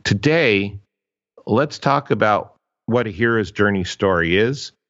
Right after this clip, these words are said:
why what we just heard was a hero's journey story. I'm gonna break it down to a six-step formula,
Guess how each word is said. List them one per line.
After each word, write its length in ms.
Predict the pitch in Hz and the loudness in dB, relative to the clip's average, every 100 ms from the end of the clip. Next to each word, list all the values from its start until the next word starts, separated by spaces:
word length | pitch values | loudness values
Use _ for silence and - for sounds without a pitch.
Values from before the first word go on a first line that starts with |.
| _ - | _ -12
why 360 | - 78 87 | -2 0 2
what 180 | 90 82 | 2 0
we 80 | 87 | -2
just 280 | 80 80 - | -2 -4 -2
heard 160 | 92 | -2
was 180 | 90 90 | 0 0
a 40 | 90 | 0
hero's 480 | 95 92 92 92 - _ | 2 2 2 -2 -12 _
journey 220 | - 95 | -2 0
story. 320 | 87 - 95 92 | -2 0 0 2
I'm 140 | 95 | 0
gonna 160 | 92 80 | 0 -2
break 340 | 65 87 87 | -2 -2 0
it 100 | 85 | 0
down 400 | 92 92 92 87 - - - - | 0 2 2 -2 -6 -20 -18 -6
to 180 | 107 92 | -2 -2
a 80 | |
six-step 600 | 76 - 113 - 113 98 | -2 -2 -4 -2 -4 -4
formula, 540 | - 101 101 110 135 | -2 0 2 2 0